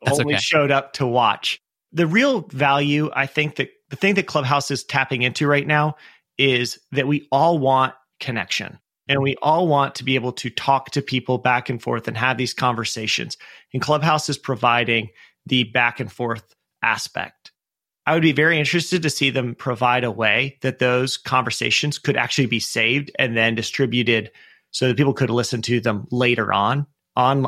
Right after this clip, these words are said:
Speaker 2: like, an open podcast feed, a way that they could be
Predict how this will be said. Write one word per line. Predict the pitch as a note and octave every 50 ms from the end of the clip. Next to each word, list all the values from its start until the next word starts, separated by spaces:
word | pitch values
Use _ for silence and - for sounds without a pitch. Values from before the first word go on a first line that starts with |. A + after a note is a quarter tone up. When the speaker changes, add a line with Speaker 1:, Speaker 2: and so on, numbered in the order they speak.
| - -
Speaker 2:
like, | C3 B2+ A#2+ -
an | B2 - -
open | C#3+ C#3 - - B2 A#2
podcast | G#2 A#2+ A#2 A2 A2 - - G#2 G2+ - -
feed, | - - G#2+ - - - - - _ _ _ _ _ _ _ -
a | - C3+
way | B2+ C3 C3 B2+
that | A#2+ A#2
they | A#2 A#2 A2+
could | - C3+ C3 A2
be | A#2+ A2